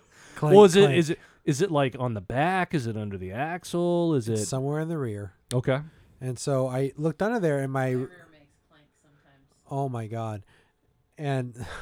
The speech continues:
Speaker 1: <laughs> I felt some
Speaker 2: Is she fucking high?
Speaker 1: Probably. Anyway, I thought I felt movement in my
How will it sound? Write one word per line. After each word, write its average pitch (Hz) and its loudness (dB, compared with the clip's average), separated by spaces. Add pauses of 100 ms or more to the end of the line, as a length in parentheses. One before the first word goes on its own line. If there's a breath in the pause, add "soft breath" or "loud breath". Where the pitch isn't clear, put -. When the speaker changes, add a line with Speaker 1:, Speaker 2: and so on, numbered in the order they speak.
(340 loud breath)
Speaker 1:
<laughs> - -20
I 147 2
felt 196 2
some 175 4
Speaker 2:
Is 147 0
she 160 4
fucking 240 4
high? 151 0 (140)
Speaker 1:
Probably. 107 -8 (1300)
Anyway, 160 8
I 123 0
thought 208 4
I 202 8
felt 165 4
movement 160 6 (560)
in 143 -2
my 123 -2